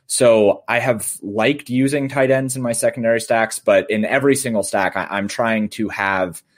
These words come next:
as many correlative spots as possible, just because I, I don't wanna build a glorified parlay. If I, if I wanna build a player parlay,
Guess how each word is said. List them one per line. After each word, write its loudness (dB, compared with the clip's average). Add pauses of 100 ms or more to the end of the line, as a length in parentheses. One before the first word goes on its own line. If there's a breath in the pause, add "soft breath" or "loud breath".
(220)
as 0
many 2
correlative 2
spots -2
as -2
possible, -2
just -10
because 0
I, 0
I -2
don't 4
wanna 4
build 2
a -2
glorified 0
parlay. 0
If -8
I, 4
if 0
I 4
wanna 4
build 4
a -2
player 2
parlay, 0